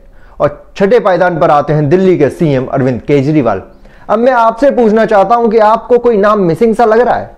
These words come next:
मतलब अब तक हम छठे पोजीशन पर आ गए हैं, पर अभी तक बीजेपी के सबसे पॉपुलर सीएम योगी आदित्यनाथ का नाम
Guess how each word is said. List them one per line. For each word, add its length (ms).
मतलब 220
अब 280
तक 140
हम 140
छठे 260
पोजीशन 480
पर 120
आ 160
गए 120
हैं, 160
पर 100
अभी 340
तक 140
बीजेपी 560
के 100
सबसे 320
पॉपुलर 460
सीएम 440
योगी 340
आदित्यनाथ 680
का 100
नाम 300